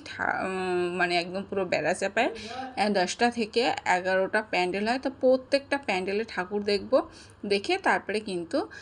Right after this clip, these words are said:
আহ, বাড়ি আসবো। তো আমরা all ফ্যামিলির সবাই গিয়েছি, মানে আমাদের ফ্যামিলিতে কজন মানুষ আছে সবাই <laughs> মিলেই গিয়েছি।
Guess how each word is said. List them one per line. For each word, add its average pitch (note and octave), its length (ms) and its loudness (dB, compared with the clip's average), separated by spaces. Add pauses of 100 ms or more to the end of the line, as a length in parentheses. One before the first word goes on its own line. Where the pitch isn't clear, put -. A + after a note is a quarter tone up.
(280)
আহ, F#3 360 2
বাড়ি F3+ 280 2
আসবো। E3+ 260 -2
তো F#3 120 -2
আমরা F3+ 280 2
all F#3+ 580 0
ফ্যামিলির E3+ 360 -2
সবাই F#3 440 0
গিয়েছি, F3+ 360 -4
মানে F3+ 120 0
আমাদের F3+ 260 -2
ফ্যামিলিতে F#3 360 -4 (140)
কজন F#3+ 400 0
মানুষ E3+ 280 -2
আছে G3+ 180 -6
সবাই G3 200 -2
<laughs> - 280 0
মিলেই A3+ 360 4
গিয়েছি। F3+ 520 -2